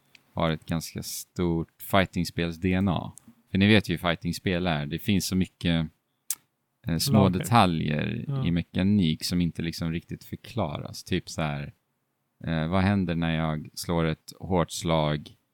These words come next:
Speaker 1: två gånger, jag gör en swipe så att jag fäller fienden i det här tillfället. Ja, men ni vet så här, att man liksom låser upp fienderna på sätt
Speaker 2: Mm.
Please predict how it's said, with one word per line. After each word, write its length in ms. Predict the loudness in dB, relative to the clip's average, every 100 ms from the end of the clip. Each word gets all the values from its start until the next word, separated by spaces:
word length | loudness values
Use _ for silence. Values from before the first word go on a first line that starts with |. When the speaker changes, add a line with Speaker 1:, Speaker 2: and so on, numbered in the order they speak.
| _ _ _ -6
Speaker 1:
två 220 | 0 2
gånger, 480 | 4 2 2 2 2
jag 100 | 2
gör 160 | 2 2
en 140 | 0
swipe 600 | 0 0 2 2 2 -2
så 120 | -4 -4
att 140 | -2
jag 120 | -6
fäller 640 | -8 -2 2 4 4 2
fienden 920 | 0 0 0 2 2 0 -2 -2 -2 -2
i 80 | -2
det 100 | -2
här 220 | -2 -2
tillfället. 680 | -4 -6 -8 -8 -8 -8 -6
Ja, 180 | 0 2
men 120 | 4
ni 60 | 2
vet 200 | 0 -2
så 120 | -4
här, 200 | -4 -4 -10 _ _ -20 -20 _
att 200 | -8 -2
man 160 | 2 2
liksom 260 | 2 0
låser 380 | 0 0 -2 -2
upp 240 | -2 -2 -6
fienderna 640 | -6 -4 -4 -8 -8 -10 -12 _
på 180 | -12 -10
sätt 400 | -8 -8 -10 _
Speaker 2:
Mm. 280 | -6 -4 -6